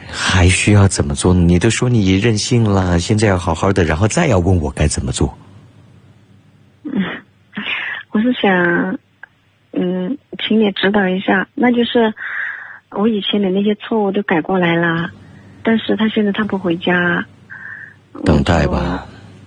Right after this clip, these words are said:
Speaker 2: 等待呀。
Speaker 1: 啊。改过来了。你要知道，留给人的负面信息是永远永远都无法消除的。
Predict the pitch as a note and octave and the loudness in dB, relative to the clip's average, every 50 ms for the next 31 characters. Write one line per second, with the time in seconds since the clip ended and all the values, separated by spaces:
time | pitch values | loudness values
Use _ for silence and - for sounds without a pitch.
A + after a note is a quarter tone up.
0 | - - - - - - - - - - - - - - - - - - - F3 | -20 -20 -20 -20 -20 -20 -20 -20 -20 -20 -20 -20 -20 -20 -20 -8 -4 -2 0 2
1 | E3+ E3 E3+ F#3+ G3 F#3 E3+ E3+ E3+ - - - - - - - - - - - | 2 2 2 0 0 0 0 0 -2 -4 -8 -14 -20 -20 -20 -20 -20 -20 -20 -20
2 | - - - - - _ - - _ _ _ - G2 E2+ - - - - - - | -20 -20 -20 -20 -20 _ -20 -20 _ _ _ -6 -6 -6 -6 -8 -16 -20 -20 -20
3 | - - - - - - - - - - D2 C#2+ C#2 C2+ - - F#2+ F2+ D#2 C#2 | -20 -20 -20 -20 -20 -20 -12 -4 -2 -2 -2 -2 -4 -2 0 2 4 4 2 2
4 | C2+ - - F2+ D#2 - - - - - - - - - - - - - - - | 0 -4 -6 -8 -12 -14 -18 -20 -20 -20 -20 -20 -20 -20 -20 -20 -20 -20 -6 0
5 | - G2+ G2+ G#2 G#2 F#2 - - - G2 F2+ F#2+ E2 - - - - - - - | 2 4 4 4 4 2 2 2 0 0 0 0 -2 -4 -8 -18 -18 -16 -14 -14
6 | - - - - - - - - - F#2 F#2 A#2 C3 D3 C3 B2 A2 G2 F2 F#2 | -16 -16 -20 -20 -20 -20 -14 -6 -2 2 4 4 4 4 2 2 0 2 2 2
7 | G2 A2 A2 G#2 F2+ D#2 - - - C3+ A#2+ F#2 F2 E2 D2+ D2 C#2+ - - - | 2 2 2 2 0 0 -2 -2 0 2 2 2 2 2 0 0 -2 -4 -4 -4
8 | - - - - - C3 - - - - - - - - - - - - G#2+ F#2 | -4 -4 -6 -6 -6 -6 -8 -8 -12 -20 -20 -20 -16 -8 -4 -4 0 2 2 2
9 | E2+ E2 F#2 G2 A2+ D3+ E3+ D#3 G#2+ G2+ E2 D2 C2+ C#2 D#2 D#2 E2+ D#2 D2+ C2 | 2 2 4 4 4 4 4 4 2 0 0 -2 -2 -4 -2 -2 -2 -2 -2 -4
10 | B1 - D2+ D2+ C#2 B1 C2+ C#2+ D2+ - C2 C2 C2+ - - C2+ C2 C2 - - | -4 -2 -2 -2 -2 0 -2 -2 -2 -2 -4 -6 -4 -4 -4 -4 -4 -4 -6 -10
11 | - - - - | -10 -12 -14 -16